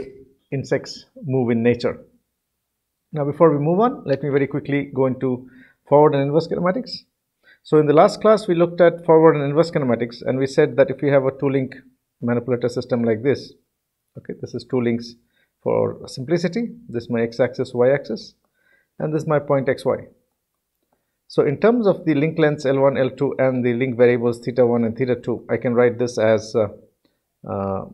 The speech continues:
x is equal to L one cos theta one plus L two cos theta one plus theta two, and y is equal to L one, uh, sin theta one plus L two sin theta one plus theta two. Okay.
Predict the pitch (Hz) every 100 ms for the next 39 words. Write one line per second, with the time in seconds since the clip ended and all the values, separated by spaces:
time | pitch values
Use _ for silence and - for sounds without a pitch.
0 | _ _ - 170 165 127 123 120 113 113
1 | 220 277 - - _ _ _ _ _ _
2 | _ _ _ _ _ _ _ _ _ _
3 | _ 143 143 143 139 143 135 - 139 135
4 | 127 123 - _ _ _ 123 - 127 117
5 | 127 120 117 120 127 117 107 107 - _
6 | - 101 - 131 139 202 208 - 117 113
7 | 120 123 113 117 117 104 196 214 - 123
8 | 120 117 113 113 110 165 190 156 117 101
9 | 101 104 117 104 107 107 - 107 - 101
10 | 101 104 104 98 101 101 98 - 113 107
11 | - _ _ _ _ - -